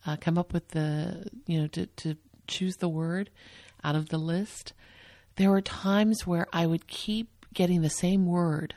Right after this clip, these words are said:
like, a few times in a row. And I realized, you know, it was something <laughs> that I really needed to pay attention to. So, you know, I just think that there are clues for us in life,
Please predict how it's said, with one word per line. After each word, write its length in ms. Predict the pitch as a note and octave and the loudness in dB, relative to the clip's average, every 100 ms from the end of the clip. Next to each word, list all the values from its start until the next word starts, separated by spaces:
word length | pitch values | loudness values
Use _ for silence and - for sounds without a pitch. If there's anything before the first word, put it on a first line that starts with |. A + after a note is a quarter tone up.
| - | -12
like, 200 | - E3 - | -10 -8 -12
a 40 | |
few 200 | - F#3+ | -10 -8
times 360 | F#3 G3+ F#3+ F3+ | -2 0 0 0
in 80 | E3 | -2
a 60 | |
row. 460 | D#3 D#3+ D#3 D3+ D3+ - - - - - - _ - | 0 0 0 -2 -4 -12 -20 -20 -20 -20 -20 _ -2
And 260 | E3 E3+ | 2 4
I 80 | F3+ | 4
realized, 880 | E3+ F3+ F#3+ F#3 D#3+ D#3 D#3 - - - | 6 6 6 6 6 6 2 -4 -14 -4
you 140 | E3 | 2
know, 160 | D#3+ D3+ | 4 4
it 80 | |
was 180 | F#3+ E3+ | 0 -2
something 320 | - E3+ F3 D3 | 0 4 2 2
<laughs> 20 | |
that 120 | C#3+ | 4
I 100 | D#3 | 4
really 380 | D3+ E3 E3 D#3+ | 6 4 4 4
needed 300 | D3 D3 C#3 | 2 0 -2
to 80 | D3+ | 0
pay 140 | D3 | 0
attention 460 | C#3 D3 C#3+ - C#3+ | 2 -2 -2 -8 -8
to. 220 | - C3+ - - - - - - | -6 -8 -10 -18 -18 -20 -20 -16
So, 600 | - F#3 F3 E3 E3 - _ | -4 2 4 4 2 -2 _
you 160 | F#3 G#3 | -4 2
know, 320 | G3+ G3 - - G#3 | 4 4 2 -2 0
I 100 | A#3 | 2
just 220 | A#3+ - | 0 2
think 180 | G#3+ - | 0 0
that 140 | F3+ | 0
there 180 | F3+ E3+ | 2 2
are 40 | |
clues 380 | - - F3 E3+ | -2 -2 -2 -2
for 140 | - | -2
us 180 | E3 - | -2 0
in 80 | D#3 | -2
life, 680 | D#3 D3+ D#3 D#3 - - | 0 0 2 0 -6 -18